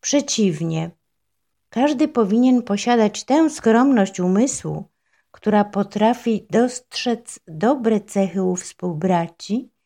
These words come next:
i oceniać przynajmniej niektóre z nich jako wyższe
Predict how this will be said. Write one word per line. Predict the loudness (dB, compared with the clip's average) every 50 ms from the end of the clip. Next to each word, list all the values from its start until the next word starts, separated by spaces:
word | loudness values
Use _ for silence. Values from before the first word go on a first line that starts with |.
| _ _ _ _ _ -10
i | -6 0
oceniać | 0 0 0 0 -4 -4 -2 0 0 2 0 0 -2 -6 -12
przynajmniej | -12 -6 -2 0 0 2 2 2 4 4 4 2
niektóre | 2 0 -4 -6 -6 -2 0 0 0 0
z | -2 -2
nich | 0 0 0 -2 -4 -8 -12 _ _ _ -20 -20 -20 _ _ -4
jako | -4 -2 -2 -4 -6
wyższe | -4 0 2 2 2 0 -4 -8 -8 -6 -4 -6 -6